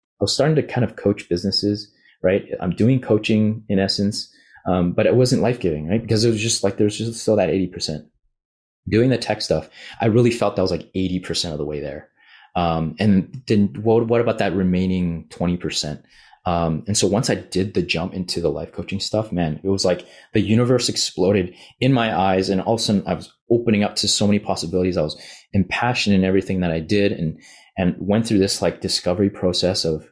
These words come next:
transformation and realizing that I had to undergo that myself before I could even speak into that and somebody else.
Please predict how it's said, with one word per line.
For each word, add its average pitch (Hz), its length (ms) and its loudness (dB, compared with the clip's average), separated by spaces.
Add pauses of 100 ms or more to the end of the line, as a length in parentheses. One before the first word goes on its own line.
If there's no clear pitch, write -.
transformation 85 920 0
and 78 260 -6 (500)
realizing 107 600 2
that 90 100 2
I 87 80 2
had 98 220 -2
to - 80 -2
undergo 85 420 0
that 78 160 2
myself 78 380 0
before 80 280 -4
I 82 60 0
could - 160 -8
even 76 180 -6
speak - 300 2
into 107 140 4
that 107 160 4
and 87 180 -2
somebody 87 300 2
else. 90 360 0